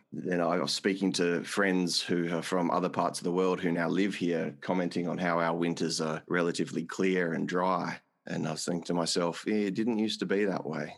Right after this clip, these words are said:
Yeah, winter was winter, and you look around the farms in the southwest, and a lot of them had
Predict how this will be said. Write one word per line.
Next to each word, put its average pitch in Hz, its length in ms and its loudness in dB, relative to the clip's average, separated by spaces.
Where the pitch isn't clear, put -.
Yeah, 92 140 0
winter 101 360 2
was 82 200 -2
winter, 92 360 0
and 82 220 -2
you 90 120 2
look 101 180 2
around 90 280 4
the 78 80 0
farms 92 580 2
in 87 80 0
the - 100 0
southwest, 85 720 -2
and - 160 -4
a 90 60 2
lot 98 160 4
of 95 140 2
them 85 160 2
had 85 280 -2